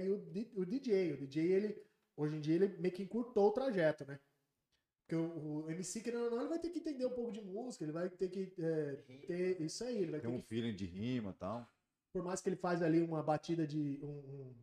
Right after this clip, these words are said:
Speaker 1: um sample de, de du-, de duas notas e tal, mas ele entende, ele sabe, ele, ele vai pro estúdio, são horas e tal. E o D J, ele, como essa magia, a tecnologia ajudou,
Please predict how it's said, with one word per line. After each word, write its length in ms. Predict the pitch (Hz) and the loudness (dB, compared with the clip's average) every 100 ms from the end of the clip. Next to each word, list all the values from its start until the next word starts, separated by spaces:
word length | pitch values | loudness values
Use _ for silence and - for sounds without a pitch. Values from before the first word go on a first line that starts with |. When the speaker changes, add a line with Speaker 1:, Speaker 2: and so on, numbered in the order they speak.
| _ - | _ -12
Speaker 1:
um 80 | 139 | -10
sample 400 | - 165 160 147 | -4 -2 0 0
de, 160 | 147 | 0
de 220 | 131 139 | -4 -6
du-, 280 | 135 135 147 131 | -6 -2 -4 -4
de 100 | 131 | -4
duas 260 | 147 156 | 0 0
notas 440 | 147 139 185 131 - | 0 -2 -2 -2 -6
e 60 | |
tal, 180 | 156 180 | -2 0
mas 120 | 226 202 | 2 2
ele 120 | 320 | 2
entende, 400 | 349 226 202 170 | 0 0 0 -2
ele 100 | 139 | -6
sabe, 360 | - 180 214 175 | -4 0 2 2
ele, 160 | 139 | 0
ele 120 | 127 | -2
vai 200 | 127 151 | 0 2
pro 100 | 180 165 | 2 -2
estúdio, 440 | - 151 175 - | -2 0 0 0
são 200 | - 147 | -6 -4
horas 360 | 135 160 165 - | 0 0 0 -6
e 60 | |
tal. 200 | 151 131 - _ _ _ | -6 -8 -10 _ _ _
E 120 | 175 | 0
o 80 | 269 | 2
D 100 | 285 | 2
J, 540 | 160 160 202 294 202 - _ _ _ _ _ _ _ | 2 4 6 6 4 -4 _ _ _ _ _ _ _
ele, 160 | - 151 | -2 -2
como 260 | - 165 156 | 0 0 0
essa 160 | - | -2
magia, 760 | 156 143 123 147 156 135 117 - _ _ | -2 -2 -2 0 2 2 0 -8 _ _
a 40 | _ | _
tecnologia 560 | 147 - 147 139 131 143 | -8 -6 -2 -2 0 -2
ajudou, 480 | 131 135 135 135 | -2 -4 -6 -6